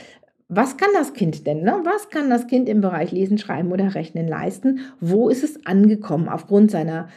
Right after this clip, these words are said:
Störung hat es vielleicht viele Dinge nicht mitbekommen, es ist zu spät entdeckt worden. Und dann muss man ja gucken, wo steht das Kind jetzt gerade. Und das heißt, was könnte es mit Bordmitteln machen, wo es sich gerade ein bisschen anstrengen muss, wo es noch so ein Stückchen eine Herausforderung hat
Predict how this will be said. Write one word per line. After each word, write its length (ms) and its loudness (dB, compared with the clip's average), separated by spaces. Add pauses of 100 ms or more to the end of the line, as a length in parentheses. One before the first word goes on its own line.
(240)
Störung 500 2
hat 100 2
es 120 -8
vielleicht 400 -2
viele 240 0
Dinge 380 -2 (100)
nicht 400 -6
mitbekommen, 580 2
es 80 2
ist 220 -8
zu 80 -4
spät 320 -4
entdeckt 520 0
worden. 420 4 (340)
Und 160 4
dann 240 4
muss 240 4
man 160 4
ja 100 4
gucken, 400 0
wo 80 4
steht 300 -2
das 160 -2
Kind 340 0
jetzt 380 -2
gerade. 420 0 (240)
Und 60 -4
das 160 0
heißt, 360 0
was 320 -4
könnte 380 2
es 140 -2
mit 240 2
Bordmitteln 680 0
machen, 380 0
wo 120 2
es 80 -2
sich 180 -4
gerade 320 -4
ein 100 -6
bisschen 440 -2
anstrengen 480 -2
muss, 180 -4
wo 60 4
es 100 0
noch 100 0
so 120 -12
ein 120 -6
Stückchen 580 -4
eine 280 4
Herausforderung 960 -2
hat 180 -6